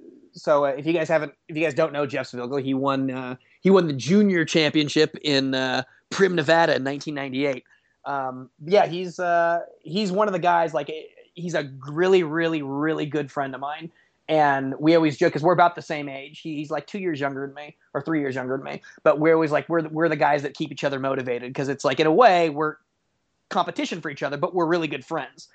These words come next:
And it's cool because, like, he's one of the guys where if I can't do something, I'll recommend him and, and, and vice versa. But he, he works harder than I can all, honestly say. He works harder than anybody in show business,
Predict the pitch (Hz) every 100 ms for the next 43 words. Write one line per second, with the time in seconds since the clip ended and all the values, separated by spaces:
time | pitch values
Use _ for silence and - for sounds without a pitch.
0 | _ _ _ 160 156 151 - 208 156 143
1 | 143 139 139 165 147 151 143 147 139 127
2 | 143 156 139 143 139 139 143 131 127 135
3 | 135 127 120 165 156 151 135 135 135 123
4 | 131 131 139 135 160 143 135 139 - _
5 | 156 143 170 202 196 165 220 165 190 185
6 | - 185 180 165 160 - 156 156 147 147
7 | - _ _ _ _ - 185 175 175 -
8 | - 180 175 170 180 160 143 151 - 180
9 | 151 151 165 160 165 160 139 147 160 147
10 | 143 135 131 139 127 135 117 110 104 127